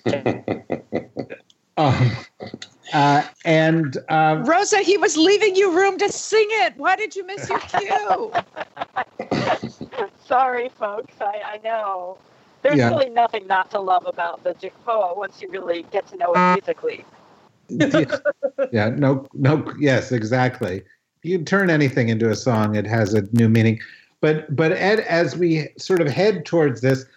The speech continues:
Speaker 2: all signs point to the U S, um, pulling out of it, despite you, you know, the protestations of the number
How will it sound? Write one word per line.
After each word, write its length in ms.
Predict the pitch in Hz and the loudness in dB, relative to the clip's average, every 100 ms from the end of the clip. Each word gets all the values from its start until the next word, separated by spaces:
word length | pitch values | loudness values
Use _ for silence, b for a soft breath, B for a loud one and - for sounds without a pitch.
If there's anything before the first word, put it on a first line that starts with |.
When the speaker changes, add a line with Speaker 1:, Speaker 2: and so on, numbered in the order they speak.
| b _ | b _
Speaker 2:
all 240 | - 214 240 | 0 0 0
signs 520 | - 208 214 202 156 | 0 0 2 2 0
point 400 | - 165 160 160 | 0 2 2 0
to 100 | 139 | 2
the 160 | 135 | 4
U 180 | 143 156 | 6 6
S, 360 | 143 131 - - _ _ _ _ _ _ _ - | 4 2 -2 -14 _ _ _ _ _ _ _ -2
um, 380 | 139 135 120 120 | 2 2 0 -2
pulling 340 | 202 196 151 | 2 4 4
out 180 | 143 196 | 4 2
of 120 | 180 | 2
it, 220 | 120 110 - B B B _ - | 2 -2 -10 B B B _ -2
despite 680 | 165 - - 233 269 247 - _ | -2 -2 -2 2 2 0 -6 _
you, 400 | - 160 180 180 175 | -2 2 4 2 0
you 140 | 160 | 0
know, 220 | 156 156 | 2 2
the 240 | 143 147 139 | 2 4 2
protestations 1400 | 143 214 226 - 185 - - 202 220 - 123 117 127 - b b b b - | 2 0 0 0 -2 0 2 2 2 0 0 0 -4 -10 b b b b -4
of 420 | 151 151 143 131 - _ _ - | 2 2 0 -4 -16 _ _ 0
the 100 | 143 | 2
number 560 | 143 190 220 214 185 | 4 4 4 2 2